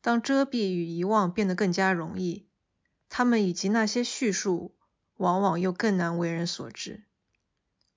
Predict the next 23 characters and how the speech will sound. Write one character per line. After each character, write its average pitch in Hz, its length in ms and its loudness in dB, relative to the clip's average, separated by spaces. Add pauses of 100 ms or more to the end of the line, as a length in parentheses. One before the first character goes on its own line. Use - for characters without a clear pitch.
我 202 80 2
们 220 140 4
此 - 200 2
刻 240 180 2
回 170 220 -2
首， - 340 -6 (380)
是 - 160 -2
希 285 240 2
望 294 180 4
自 247 160 -2
己 175 120 0
不 175 120 -2
要 220 160 4
忘 247 260 4
记 175 280 -4
那 190 120 0
个 180 100 -2
更 180 220 -2
完 165 200 -4
整 190 160 -2
的 - 80 -14
天 165 260 -8
空。 170 300 -8